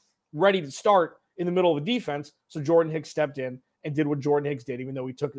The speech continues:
a step. You know, he's, he's lost a step, but Jordan Hicks still is going to be severely missed in the linebacker room for the Arizona Cardinals. So the two schools of thought were,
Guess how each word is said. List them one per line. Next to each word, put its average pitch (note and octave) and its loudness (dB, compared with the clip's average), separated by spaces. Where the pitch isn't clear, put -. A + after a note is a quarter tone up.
a D3 -8
step. C3+ 0
You A3 6
know, E3+ 8
he's, E3+ 0
he's G3+ -2
lost G#3+ 2
a - -14
step, - -6
but D3 2
Jordan G3 6
Hicks F3+ -2
still D#3+ 4
is D3+ -6
going F3+ 4
to E3+ -4
be D#3 -4
severely D#3 0
missed D3 -2
in D#3+ -4
the D#3+ 2
linebacker D3 0
room B2+ -8
for C#3+ -8
the C3+ -6
Arizona A#2+ -12
Cardinals. - -20
So F#3+ 8
the D#3+ 2
two A#3 2
schools G#3+ 4
of D3 -6
thought C#3+ 2
were, C3+ 0